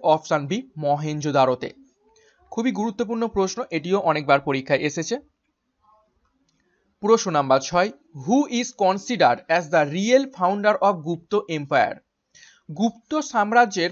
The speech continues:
প্রকৃত প্রতিষ্ঠাতা হিসাবে কাকে বিবেচনা করা হয়? প্রত্যেকে কমেন্ট বক্সে কমেন্ট করো, খুবই গুরুত্বপূর্ণ প্রশ্ন এটি।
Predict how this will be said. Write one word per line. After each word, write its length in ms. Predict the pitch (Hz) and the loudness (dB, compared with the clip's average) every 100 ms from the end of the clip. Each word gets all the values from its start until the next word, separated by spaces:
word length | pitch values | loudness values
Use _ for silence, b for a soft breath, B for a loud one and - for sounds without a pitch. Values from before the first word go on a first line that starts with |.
| - | 0
প্রকৃত 340 | 208 208 220 | -2 0 -2
প্রতিষ্ঠাতা 640 | 240 226 185 226 - 226 - | -4 -2 -4 -4 -6 -4 -4
হিসাবে 420 | 196 190 156 160 | -4 -4 -4 -4
কাকে 400 | - 175 190 240 | 0 0 0 -6
বিবেচনা 480 | 170 151 147 151 147 | -6 -6 -4 -4 -2
করা 260 | 143 131 | 2 2
হয়? 240 | 131 139 - _ | 2 -2 -4 _
প্রত্যেকে 500 | 175 202 202 233 254 | -2 -2 -2 -8 -4
কমেন্ট 360 | 254 190 196 196 | -2 -2 -2 -4
বক্সে 200 | 196 196 | -4 -6
কমেন্ট 340 | 180 170 180 - - | -4 -4 -8 -12 -4
করো, 280 | 175 233 _ _ _ _ | -4 -4 _ _ _ _
খুবই 220 | - 190 | -10 -10
গুরুত্বপূর্ণ 640 | 151 180 202 233 196 175 151 | -6 -6 -6 -6 -6 -6 -8
প্রশ্ন 360 | 147 143 139 | -6 -8 -6
এটি। 300 | 127 117 - | -10 -10 -16